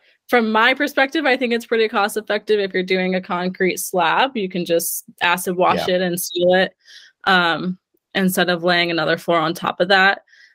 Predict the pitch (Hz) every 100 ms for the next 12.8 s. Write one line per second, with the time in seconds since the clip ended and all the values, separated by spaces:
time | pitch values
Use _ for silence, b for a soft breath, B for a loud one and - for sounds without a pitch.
0 | _ 196 175 156 - 185 - _ _ _
1 | 180 233 202 185 208 190 185 185 - 196
2 | 214 190 - 175 175 190 175 - 185 160
3 | 160 156 - 156 156 - 185 - 190 -
4 | 185 180 B B B _ 240 226 196 196
5 | 190 180 180 175 175 165 165 175 165 175
6 | 170 160 165 175 151 160 165 156 151 165
7 | 160 165 160 147 156 165 156 - - _
8 | _ _ 208 196 185 170 156 165 170 -
9 | - - 160 135 147 - 101 110 185 -
10 | 190 165 143 - 170 - 160 170 _ 170
11 | 190 233 202 185 185 180 165 165 165 165
12 | 151 - - - - - 185